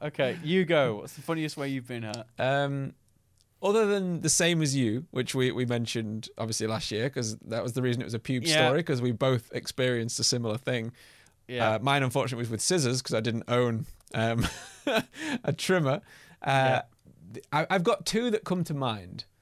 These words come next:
Speaker 2: one of which was a Christmas time thing, so let's go with that one first. Uh, we had a lot of snow one year in, in Knutsford, and I had just got a brand new four-man sledge.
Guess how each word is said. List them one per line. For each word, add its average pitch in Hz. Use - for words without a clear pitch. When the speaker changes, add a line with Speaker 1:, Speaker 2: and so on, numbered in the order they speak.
Speaker 2:
one 190
of 214
which 196
was 156
a 139
Christmas 143
time 110
thing, 107
so -
let's 120
go 127
with 117
that 113
one 107
first. -
Uh, 113
we 123
had 147
a 139
lot 165
of 170
snow 165
one 175
year 175
in, 123
in 123
Knutsford, 143
and 120
I 139
had 135
just 170
got -
a 123
brand 180
new 165
four-man 143
sledge. -